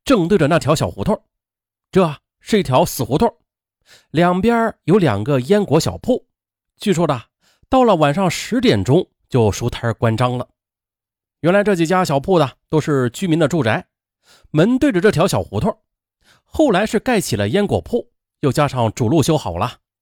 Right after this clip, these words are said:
于是啊，这两边的住户大多都是把门改向了主路。大爷家的平房又盖了一个小砖棚，把这个胡同啊就给堵死了。葛军又进一步的走访了附近的住户，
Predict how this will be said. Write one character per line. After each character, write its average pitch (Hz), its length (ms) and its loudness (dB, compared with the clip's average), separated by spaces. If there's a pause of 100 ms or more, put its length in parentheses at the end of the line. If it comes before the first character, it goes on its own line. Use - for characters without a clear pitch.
(180)
于 117 120 -6
是 131 120 -2
啊， 107 120 -4 (120)
这 127 100 -4
两 110 220 0
边 131 100 0
的 127 80 0
住 127 160 -2
户 131 240 -4 (100)
大 113 220 -4
多 147 360 -2
都 135 100 -4
是 151 80 -2
把 98 160 -6
门 90 280 -4
改 85 200 -6
向 151 120 -2
了 113 80 0
主 87 220 -10
路。 131 240 -2 (1000)
大 269 180 2
爷 202 100 2
家 214 120 0
的 190 100 2
平 180 240 -2
房 165 340 -2 (160)
又 151 120 0
盖 156 160 -2
了 131 100 0
一 95 60 -2
个 123 240 0
小 95 180 -4
砖 143 200 0
棚， 110 380 -8 (320)
把 101 140 -4
这 143 100 -4
个 127 100 -2
胡 135 240 -6
同 180 140 0
啊 92 240 -8
就 - 100 -10
给 117 100 -2
堵 101 220 0
死 - 120 -2
了。 - 60 -16 (1300)
葛 202 200 4
军 285 200 2
又 285 160 0
进 269 240 0
一 147 60 0
步 139 140 0
的 123 80 2
走 117 160 2
访 95 180 -2
了 95 100 0
附 135 220 -2
近 135 140 -2
的 95 100 0
住 117 180 -4
户， 208 220 -4